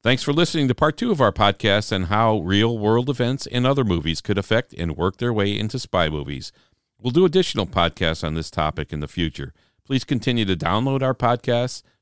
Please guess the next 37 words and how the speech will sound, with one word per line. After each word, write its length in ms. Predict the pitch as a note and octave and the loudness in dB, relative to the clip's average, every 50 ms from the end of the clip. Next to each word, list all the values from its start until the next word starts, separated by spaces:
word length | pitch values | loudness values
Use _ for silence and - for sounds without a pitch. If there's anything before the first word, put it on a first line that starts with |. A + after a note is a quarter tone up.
| _ | _
check 240 | - - F#2 F#2+ - | -8 -4 -4 -2 2
our 80 | A#2+ A#2 | 2 4
website, 540 | A2+ A2 A2 G#2+ - - G#2 G2+ G#2 F#2+ | 4 4 4 2 0 0 0 0 0 0
spy 240 | - - - E2 D#2+ | -4 -4 -2 0 0
movie 240 | D#2+ E2+ E2+ F2 F#2+ | 2 0 0 0 0
navigator 480 | F2 F2 F2+ F2 F2 F2 E2+ E2 E2+ E2+ | 0 0 0 0 0 -2 -2 -2 0 -2
dot 200 | E2+ D#2+ E2 - | -2 -2 -2 -4
com, 380 | - B2 G#2 D#2 C#2+ D2+ D#2 - _ _ _ _ _ - | -4 -2 -2 -2 -2 -4 -6 -10 _ _ _ _ _ -6
for 160 | F#2 F2+ D#2+ | -2 -2 0
our 160 | D2+ D#2 E2 | 0 0 -2
latest 340 | D#2+ F2+ G#2 A#2+ B2+ A#2 - | 0 0 0 0 0 0 0
updates 440 | C#3+ C#3 - - C3+ C3 B2 - - | -2 -2 -2 -2 -4 -4 -2 -2 -4
on 100 | B2 B2 | -4 -4
films, 600 | - - G2+ G2 G2 G2 G2 G2 F#2+ - - - - - | -4 -4 -2 -2 0 0 -2 -4 -4 -8 -10 -16 -10 -4
podcasts, 560 | - F#2 F#2+ F#2 - - F#2+ F#2 F#2 - - | -2 -2 -2 -2 -2 -2 -2 -2 -2 -4 -4
and 120 | D#2+ E2 | -6 -4
videos. 540 | D#2 F#2 G#2 F#2 D#2+ C#2 A#1+ G#1 - - - - _ _ _ _ - | -2 -2 -2 -2 -2 -6 -6 -8 -10 -14 -18 -20 _ _ _ _ -6
And 120 | A3 G3+ | -6 -6
please, 400 | - - G3+ F3 A2 F2+ - - _ _ _ _ | -4 -4 -2 -2 -2 -2 -4 -8 _ _ _ _
tell 120 | _ - E3+ | _ -2 -2
your 120 | D#3 B2+ | -2 -2
friends 320 | - - B2 A2+ G#2+ - - | -2 -2 -2 -2 -2 -2 -2
about 240 | D#2 D#2 D#2 D#2 | -2 -2 -2 -2
us. 180 | C2+ B1 - - _ _ _ _ _ _ _ _ _ _ _ _ _ | -4 -8 -10 -14 _ _ _ _ _ _ _ _ _ _ _ _ _
And 80 | - C3 | -4 -4
if 120 | C3 - | -2 -2
you 80 | D#3+ E3 | 0 0
like 180 | F#3+ A3 - | 0 -2 0
our 120 | - G#2+ E2+ | 0 0 0
podcasts, 840 | - F#2+ F2+ F2 E2 - - F2 D#2+ D#2+ D#2+ - - - - - - _ _ _ _ _ - | 0 0 0 0 0 -2 -2 -2 -2 -4 -6 -8 -12 -16 -18 -18 -20 _ _ _ _ _ -6
give 120 | F#3 E3 | -4 -2
us 160 | D#3+ C#3 - | -2 0 0
a 60 | A#2+ | -2
five-star 540 | G#2+ - A2 A2 A2 G#2 - - - A2+ A2+ | -2 0 2 2 2 2 -2 -2 -2 -2 0
review 360 | A2 A2+ A2 G#2 A#2 A2 F2 - | 0 -2 -2 0 0 -2 -2 -2
on 80 | D#2 E2+ | -4 -4
iTunes. 560 | F2 F2+ F2+ - - E2+ D#2+ - E2 - - | -4 -4 -4 -6 -6 -10 -10 -10 -12 -14 -16